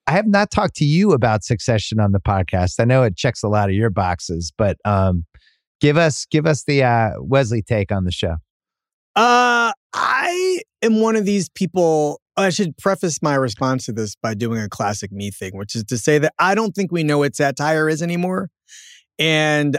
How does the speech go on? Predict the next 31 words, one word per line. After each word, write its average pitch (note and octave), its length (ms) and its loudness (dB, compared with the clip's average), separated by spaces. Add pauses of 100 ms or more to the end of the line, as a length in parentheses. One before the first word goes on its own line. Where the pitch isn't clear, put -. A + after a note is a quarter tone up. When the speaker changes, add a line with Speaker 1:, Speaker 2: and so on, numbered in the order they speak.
Speaker 2:
I D3 120 0
think E3+ 340 -2
when D3+ 160 2
this, D3 360 -2
when D3 200 -2
this D3 160 0
show D#3 400 0
started, D3 640 -2
I C3+ 120 0
think D3 260 -8
people C#3 280 -4 (180)
thought D3 320 2 (880)
it D3+ 60 2
was C#3 200 0
a C3 60 -2
satire, C3 880 0 (140)
and D3+ 160 0
that D#3+ 140 -2
might E3 260 0
have E3 100 -4
been E3 140 -2
true. E3 360 0
I C#3+ 140 0
just E3 260 -2
couldn't D#3 280 -2
figure D#3 320 -2
out C#3 160 0
what C#3+ 180 -2
the B2+ 80 -4
joke C#3+ 340 -2
was. F#2+ 480 -10